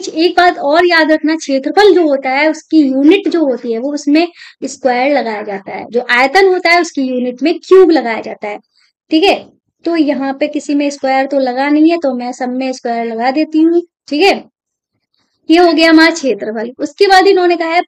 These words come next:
परिमाप, ठीक है, परिमाप निकालो, परिमाप मतलब perimeter निकालो, तो ये होता है फ़ोर ए, फ़ोर लिख देंगे, ए की value पन्द्रह है तो पन्द्रह चक्कू साठ मीटर हो जाएगा।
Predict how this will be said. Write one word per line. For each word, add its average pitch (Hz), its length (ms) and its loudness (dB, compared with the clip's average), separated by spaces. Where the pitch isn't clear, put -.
परिमाप, 247 560 -4
ठीक 262 140 -6
है, 392 120 2
परिमाप 311 540 4
निकालो, 262 420 -2
परिमाप 277 440 0
मतलब 285 360 -4
perimeter 349 560 2
निकालो, 311 380 2
तो 330 60 -4
ये 320 140 2
होता 302 440 0
है 294 220 -2
फ़ोर 381 360 2
ए, 349 280 -2
फ़ोर 285 280 2
लिख 320 200 2
देंगे, 392 260 0
ए 277 240 -2
की 311 200 0
value 302 240 0
पन्द्रह 285 460 -2
है 359 220 -4
तो 269 80 -4
पन्द्रह 254 460 -4
चक्कू 349 400 -4
साठ 269 500 -2
मीटर 254 440 -2
हो 262 120 0
जाएगा। 233 280 -6